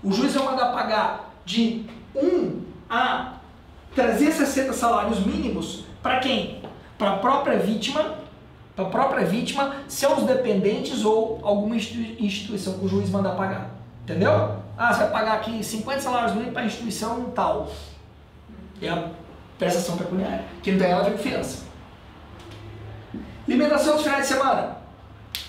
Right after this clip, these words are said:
Todo sábado, cinco horas do sábado e cinco horas do domingo, ele vai ter que ficar aonde? Na casa de albergado. Lembra lá do regime aberto?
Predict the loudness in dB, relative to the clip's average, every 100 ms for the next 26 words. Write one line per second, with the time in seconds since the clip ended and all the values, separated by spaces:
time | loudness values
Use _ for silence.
0 | -16 -20 -20 -20 -2 4 6 4 4 4
1 | 4 2 0 -4 -4 -2 0 2 4 4
2 | 0 0 0 0 -4 -4 -4 -4 -2 0
3 | 2 0 0 0 0 0 -4 -6 -8 -2
4 | 0 2 0 -2 -6 0 2 2 2 2
5 | 2 0 -6 -12 -10 -6 -4 -4 -4 -4
6 | -6 -8 -10 -14 -16 -16 -18 -20 -18 -4
7 | 2 4 4 2 2 2 0 2 2 2